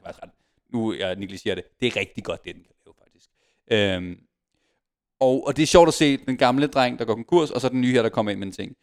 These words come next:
Øhm, og, og G P T tre bliver ligesom impl-, implementeret i flere og flere ting. Der er flere og flere startups, der ligesom bruger A I til at lave, øh, øh, tekst for dig, hjælper med at skrive, øh, artikler og alle sådan nogle ting.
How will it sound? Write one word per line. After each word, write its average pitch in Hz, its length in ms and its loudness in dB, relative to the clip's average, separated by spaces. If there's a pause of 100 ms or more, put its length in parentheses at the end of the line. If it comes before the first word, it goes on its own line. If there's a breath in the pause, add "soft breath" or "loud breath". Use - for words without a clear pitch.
(300)
Øhm, 98 400 0
og, - 200 -10
og 120 140 0
G - 20 -20
P 120 140 -4
T 120 140 -4
tre 139 180 0
bliver - 0 -
ligesom 117 220 -8
impl-, 110 300 -8
implementeret 110 400 -2
i - 40 -4
flere 117 160 0
og 104 40 0
flere 110 120 -2
ting. 101 160 -6
Der 107 60 0
er - 20 -20
flere 143 100 2
og 127 40 4
flere 131 120 4
startups, 113 480 0
der - 80 -4
ligesom 98 220 -10
bruger 95 340 0
A 123 380 4
I 110 60 2
til 107 180 -4
at 95 100 0
lave, 92 440 -6
øh, 90 120 -10 (440)
øh, 92 200 -12 (300)
tekst - 300 -2
for 123 140 4
dig, 110 100 2
hjælper 113 260 -4
med 110 60 -6
at 101 60 -8
skrive, 98 560 -2
øh, 95 360 -8
artikler 143 420 -2
og 120 100 0
alle 104 120 0
sådan - 80 -12
nogle 98 120 -8
ting. 92 200 -10